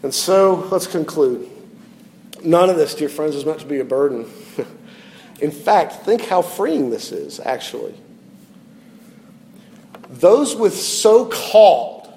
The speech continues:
what the world thinks and foolish Christians think are lesser gifts, need not be burdened with the guilt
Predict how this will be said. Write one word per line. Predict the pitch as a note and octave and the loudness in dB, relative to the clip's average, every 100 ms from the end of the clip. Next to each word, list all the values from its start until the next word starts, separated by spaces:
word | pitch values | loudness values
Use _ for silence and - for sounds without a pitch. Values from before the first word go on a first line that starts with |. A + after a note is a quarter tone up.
| - _ - | -20 _ -8
what | F#3 - | -8 -6
the | F3 | -6
world | E3+ E3 G#3 A#3 A#3+ - | -6 2 6 8 6 2
thinks | A#3 A3 G#3 - F3+ | -4 -4 -4 -6 -8
and | D#3+ | -8
foolish | - F#3+ E3+ | -8 -8 -8
Christians | - F3 E3+ E3 C#3+ | -8 -10 -10 -10 -10
think | - D3+ C#3+ | -8 -8 -4
are | D3 C#3+ B2+ - - | 0 2 0 -8 -16
lesser | - C#3 D3+ D3+ - C3+ | -8 0 0 0 -2 -4
gifts, | A2+ A2+ - - - - - - - - - - - - - - - - - - - - - | -4 -8 -10 -12 -20 -20 -20 -20 -20 -20 -20 -20 -20 -20 -20 -20 -20 -20 -20 -20 -20 -20 -14
need | D#3 G3 A#3 F#3+ | -4 -2 -2 -4
not | G3 G3 C4 B3 | -2 0 -2 -4
be | A3 | -8
burdened | E3 F#3+ G3+ F#3+ E3 | -2 0 2 0 -4
with | E3 E3+ C#3+ | -4 -4 -6
the | C#3+ | -8
guilt | - - E3+ F3+ B2 F#2 - - | -10 -6 2 4 2 -2 -10 -18